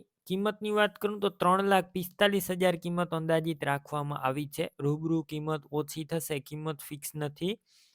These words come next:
ટ્રેક્ટરના ડોક્યુમેન્ટ કાગળિયા કમ્પ્લીટ છે, પાસિંગ પણ ચાલુ,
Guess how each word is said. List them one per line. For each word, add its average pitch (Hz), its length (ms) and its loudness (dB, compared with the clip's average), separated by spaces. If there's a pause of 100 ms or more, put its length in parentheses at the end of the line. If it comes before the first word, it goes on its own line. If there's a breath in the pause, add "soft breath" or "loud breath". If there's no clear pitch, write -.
(260 soft breath)
ટ્રેક્ટરના 156 520 2
ડોક્યુમેન્ટ 151 600 -2
કાગળિયા 147 480 2
કમ્પ્લીટ 151 460 -2
છે, 151 180 -2
પાસિંગ 143 400 -4
પણ 143 240 -4
ચાલુ, 160 340 2